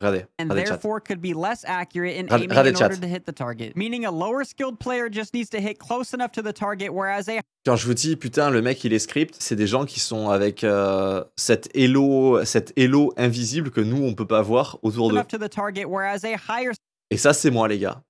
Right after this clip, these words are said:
Speaker 1: Genre, tu, tu tires une balle dans le pied, c'est comme si j'en avais pris quatre dans la tête. Tu m'en tires trois dans, euh, trois dans la main, c'est, je suis crack shield. C'est pas étonnant, les gars, vu que je, vu que je, j'avais fait que vous le dire que ça existait et que, c'est juste que j'avais pas de preuves, les gars, de ce que je disais.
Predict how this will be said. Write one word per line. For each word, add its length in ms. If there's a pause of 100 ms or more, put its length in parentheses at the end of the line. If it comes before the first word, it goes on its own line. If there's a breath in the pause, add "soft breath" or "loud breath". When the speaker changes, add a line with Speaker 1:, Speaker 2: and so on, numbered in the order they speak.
Speaker 1:
Genre, 280
tu, 280
tu 120
tires 300
une 180
balle 200
dans 160
le 60
pied, 420
c'est 180
comme 220
si 180
j'en 160
avais 160
pris 140
quatre 240
dans 120
la 120
tête. 320
Tu 100
m'en 100
tires 240
trois 280
dans, 180
euh, 140
trois 280
dans 140
la 140
main, 420
c'est, 680
je 40
suis 120
crack 180
shield. 320 (140)
C'est 160
pas 120
étonnant, 320
les 120
gars, 160
vu 120
que 80
je, 140
vu 240
que 60
je, 160
j'avais 240
fait 160
que 160
vous 160
le 60
dire 180
que 80
ça 100
existait 580
et 60
que, 480
c'est 120
juste 120
que 80
j'avais 160
pas 140
de 60
preuves, 260
les 60
gars, 100
de 40
ce 80
que 80
je 60
disais. 300